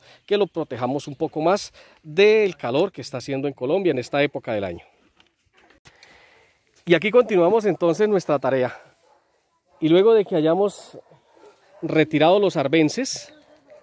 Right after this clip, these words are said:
que están alrededor de nuestro huerto, vamos a empezar a hacer el acolchado. Esta es la tarea del acolchado. Todo el pasto que hemos recogido, lo hemos traído y nuestras plantas van a quedar protegidas. El suelo, sobre todo, que es lo más importante, lo que más nos interesa en la huerta, van a quedar protegidos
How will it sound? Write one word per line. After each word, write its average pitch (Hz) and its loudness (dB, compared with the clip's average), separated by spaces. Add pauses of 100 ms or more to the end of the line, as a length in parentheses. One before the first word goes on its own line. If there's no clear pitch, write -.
(160)
que 160 -2
están 175 0
alrededor 165 0
de 170 0
nuestro 180 0
huerto, 175 0
vamos 190 0
a - 0
empezar 147 -4
a 170 -2
hacer 175 -2
el 185 0
acolchado. 120 -8 (460)
Esta 175 -4
es 220 2
la 226 2
tarea 160 0
del 185 2
acolchado. 123 -6
Todo 214 0
el 220 0
pasto 214 -2
que 185 -2
hemos 185 0
recogido, 190 -2 (360)
lo 151 -2
hemos 175 0
traído 147 2 (240)
y 175 -6
nuestras 160 -2
plantas 175 0
van 196 0
a 208 0
quedar 143 -4
protegidas. 151 -4 (480)
El 131 -6
suelo, 214 4
sobre 156 -4
todo, 185 -2
que - -10
es 170 -4
lo 180 -4
más 180 -4
importante, 151 -4
lo 190 -4
que 139 -10
más 131 0
nos 165 0
interesa 135 -4
en 170 0
la 180 0
huerta, 175 0
van 190 -4
a 226 -4
quedar 147 -6
protegidos 170 -4